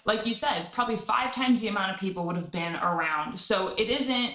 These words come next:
sometimes I associate Passover with, like, the Last Supper, which is true and, and very right. But I forget that outside of that room, there's thousands of people wandering around.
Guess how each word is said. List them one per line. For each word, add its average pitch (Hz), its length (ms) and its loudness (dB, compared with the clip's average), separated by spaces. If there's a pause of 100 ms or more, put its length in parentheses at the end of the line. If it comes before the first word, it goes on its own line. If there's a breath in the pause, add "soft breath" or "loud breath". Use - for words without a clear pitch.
sometimes 277 420 2
I 220 60 2
associate 185 600 0
Passover 175 560 0
with, 160 220 -2
like, 151 260 -4 (220 loud breath)
the 180 160 4
Last 170 360 2
Supper, 156 380 0
which 196 160 0
is 185 160 -2
true 175 380 0
and, 165 200 -4
and 170 220 0
very 165 300 0
right. 156 300 -2
But 165 100 0
I 175 180 0
forget 190 480 -2
that 151 400 -4
outside 185 540 2
of 202 160 -4
that 226 240 2
room, 233 340 4
there's 185 300 0
thousands 185 460 2
of 170 120 -8
people 160 340 -4
wandering 143 440 -4
around. 107 400 -2